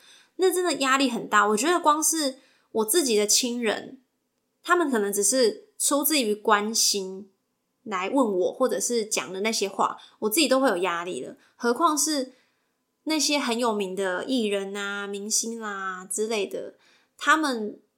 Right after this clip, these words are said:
就是发了文，他们做了什么样的事情，然后突然被放大，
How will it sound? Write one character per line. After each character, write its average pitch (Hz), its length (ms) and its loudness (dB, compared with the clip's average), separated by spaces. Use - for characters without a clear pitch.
就 233 120 -6
是 254 160 -2
发 247 280 4
了 226 100 4
文， 185 460 -4
他 226 100 -8
们 233 100 -6
做 233 220 2
了 196 80 2
什 190 180 -4
么 190 100 -10
样 208 120 -6
的 190 60 -10
事 190 180 -2
情， - 220 -6
然 190 100 -14
后 202 100 -4
突 202 180 -6
然 170 120 -4
被 196 100 -4
放 185 360 -6
大， - 320 -6